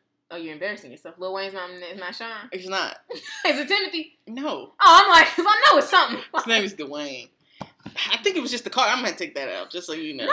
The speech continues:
Speaker 1: No.
Speaker 2: Yeah, we can put it on the bloopers, but I'm taking it out. I'm telling you I'm taking it out. It's not a question. I'm not about to look dumb.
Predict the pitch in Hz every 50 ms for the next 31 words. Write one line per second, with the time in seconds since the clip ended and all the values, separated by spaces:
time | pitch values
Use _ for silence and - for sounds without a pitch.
0 | 762 740 - 202 185 170 170 320 - - 220 - _ _ _ _ 208 277 392 392
1 | 180 - - 220 349 453 453 339 403 370 330 302 277 233 220 302 440 440 339 277
2 | 208 214 240 320 349 - 262 214 190 185 226 311 - - - - _ _ _ _
3 | _ _ _ _ _ _ _ - 247 269 - 262 294 320 285 220 185 165 156 156
4 | 156 156 147 - - 135 135 - - - - - - 415 370 381 - 302 269 -
5 | - 262 285 294 - - 330 359 392 392 370 359 330 294 269 247 - 254 - -
6 | - 214 214 220 226 247 285 320 392